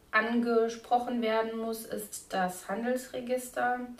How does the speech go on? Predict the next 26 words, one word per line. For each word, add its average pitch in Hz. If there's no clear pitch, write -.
Denn 208
wenn 208
der 185
Erblasser 208
an 190
einer 190
Personenhandelsgesellschaft 202
beteiligt 196
war, 190
muss 190
natürlich 196
auch 180
diese 190
Eintragung 175
im 160
Handelsregister 175
geändert 175
werden. 170
Dazu 214
ist -
die 190
Vorlage 175
einer 165
öffentlichen -
Urkunde 240
nötig. 254